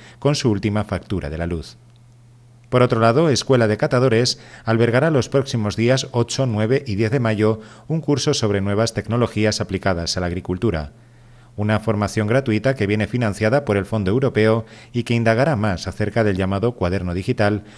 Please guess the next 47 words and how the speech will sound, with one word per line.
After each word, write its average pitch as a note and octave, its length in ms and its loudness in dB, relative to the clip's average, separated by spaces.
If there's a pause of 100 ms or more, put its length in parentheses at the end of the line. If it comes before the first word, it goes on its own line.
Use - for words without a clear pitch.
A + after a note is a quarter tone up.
(160)
con G#2 160 -2
ponencias A2 500 0
que - 60 -4
estarán G2 320 -2
dirigidas A2+ 540 0
por B2 160 -4
la G#2+ 100 0
experta G2+ 520 -4
Mar G2 300 0
Marfil F2 540 -4
y G2+ 80 -8
que G2+ 140 -4
se A2+ 120 -4
llevarán G#2+ 360 0
a A2 80 -2
cabo A2 240 0
de A2+ 80 0
manera F#2 320 -2
presencial A2 640 0 (260)
en F#2+ 120 -2
el F2 120 -2
centro F#2 300 -4
formativo G#2+ 640 0 (280)
los G#2 200 0
días D#3+ 180 0
reseñados F2+ 580 -4
en F#2 100 -2
horario G2+ 320 0
de F#2+ 140 0
cuatro A#2+ 320 0
a A2 40 -2
nueve F2 260 -4
de D#2+ 100 -6
la E2+ 100 -2
tarde. D#2 380 -2 (580)
Las E2+ 160 -6
plazas G2 340 -2
son F#2+ 120 -2
limitadas A#2 580 0 (200)
y G#2 80 -2
las G2+ 240 0
inscripciones A#2 640 -2
pueden G2 260 -2
realizarse A2+ 540 0
llamando G2 320 0
al G2+ 80 0
teléfono A2 480 0